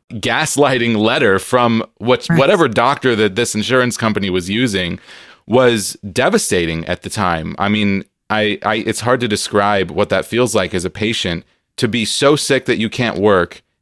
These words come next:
Speaker 1: desperately trying to go back to work, but not be able to, um, and then have your employer's insurance company basically devalue your humanity and your own understanding of your own body and say that you're wrong, go back to work.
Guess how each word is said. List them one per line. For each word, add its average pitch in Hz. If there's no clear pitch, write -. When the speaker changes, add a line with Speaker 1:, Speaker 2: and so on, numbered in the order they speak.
Speaker 1:
desperately 123
trying 139
to 147
go 113
back 98
to 104
work, 101
but 95
not 107
be 101
able 117
to, 90
um, 104
and 120
then 139
have 127
your 113
employer's 107
insurance 131
company 101
basically 110
devalue 107
your 95
humanity 98
and 101
your 104
own 113
understanding 113
of 95
your 101
own 104
body 92
and 104
say 123
that 101
you're 117
wrong, 92
go 113
back 107
to 98
work. 95